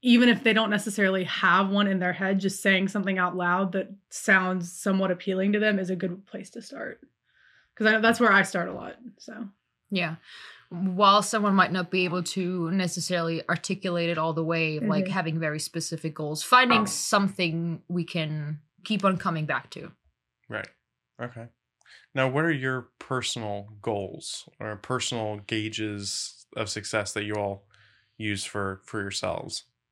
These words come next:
Speaker 2: Fitness-wise or outside of that?
Speaker 3: Uh, it could be either,
Speaker 2: <laughs>
Speaker 3: but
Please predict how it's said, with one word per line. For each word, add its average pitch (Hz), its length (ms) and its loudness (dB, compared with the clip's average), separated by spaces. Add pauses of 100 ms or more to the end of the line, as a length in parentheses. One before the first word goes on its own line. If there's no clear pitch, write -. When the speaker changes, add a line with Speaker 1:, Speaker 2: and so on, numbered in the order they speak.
(240)
Speaker 2:
Fitness-wise 233 760 -4
or 156 120 -8
outside - 500 -12
of - 60 -18
that? - 200 -14 (480)
Speaker 3:
Uh, 143 200 4
it 143 100 4
could 160 140 2
be 156 120 4
either, 143 380 6
Speaker 2:
<laughs> 175 100 -4
Speaker 3:
but 147 200 4